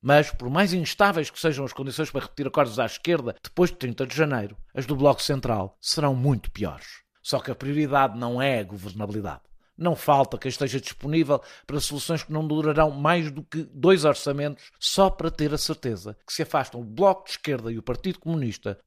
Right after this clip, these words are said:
das proximidades do poder. Mas o mais importante é que, ao reerguer o muro à esquerda, resolve-se o novo problema da direita, que é o de não ter como se entender com o Chega, como o caso dos Açores, ao fim de menos um ano, tornou evidente.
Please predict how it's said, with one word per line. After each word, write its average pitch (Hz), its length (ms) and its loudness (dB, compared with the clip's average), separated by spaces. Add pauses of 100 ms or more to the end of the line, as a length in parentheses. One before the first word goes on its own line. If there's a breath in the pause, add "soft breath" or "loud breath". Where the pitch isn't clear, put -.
das 156 240 0
proximidades 143 680 0
do 107 80 -8
poder. 87 340 -10 (200)
Mas 107 140 -6
o 113 80 -4
mais 147 200 4
importante 110 540 -6 (100)
é 123 120 -6
que, 165 180 0
ao 147 160 4
reerguer 147 640 2
o 190 80 0
muro 165 260 2
à 139 60 4
esquerda, 107 580 -6 (160)
resolve-se 147 680 2
o 151 40 -4
novo 131 280 -2
problema 104 420 -8
da 90 140 -10
direita, 82 500 -12
que - 120 0
é 139 60 8
o 135 100 2
de 127 80 -8
não 175 180 2
ter 170 200 2
como 156 180 -2
se 156 160 -2
entender 147 340 -2
com - 160 -2
o 160 60 0
Chega, 104 440 -4 (140 soft breath)
como 151 180 0
o 135 60 -2
caso 156 360 2
dos 131 180 -6
Açores, 117 480 -2 (180 soft breath)
ao 135 140 2
fim - 140 -8
de 135 80 -2
menos 151 340 0
um 147 120 2
ano, 92 300 -2
tornou 123 320 -2
evidente. 92 400 -8